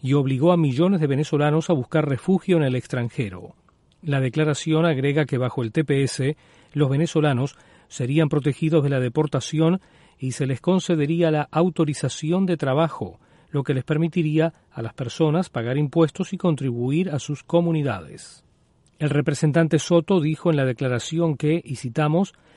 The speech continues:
"la ahora ilegítima presidencia de Nicolás Maduro solo ha traído sufrimiento y desesperación al pueblo de Venezuela".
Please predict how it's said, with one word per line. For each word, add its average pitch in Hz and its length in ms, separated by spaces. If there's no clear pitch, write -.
"la 147 120
ahora 156 440
ilegítima 170 560
presidencia 143 580
de 151 100
Nicolás 123 380
Maduro 160 420
solo 175 440
ha 160 80
traído 156 340
sufrimiento 160 920
y 135 160
desesperación 170 960
al 160 160
pueblo 151 360
de 127 100
Venezuela". 123 720